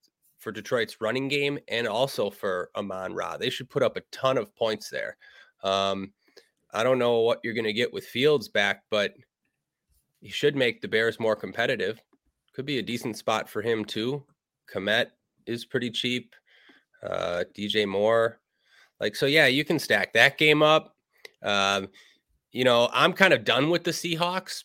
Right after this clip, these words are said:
but you could play some pieces from that Seahawks-Rams game. I mean, it's one of the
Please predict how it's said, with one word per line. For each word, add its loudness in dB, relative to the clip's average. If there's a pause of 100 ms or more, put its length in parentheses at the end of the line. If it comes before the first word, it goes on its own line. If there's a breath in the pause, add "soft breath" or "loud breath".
but 2 (880)
you -8
could -6
play 2
some -4
pieces -6
from 0
that 0
Seahawks-Rams -2
game. -2
I -2
mean, -2
it's -6
one 0
of -2
the 0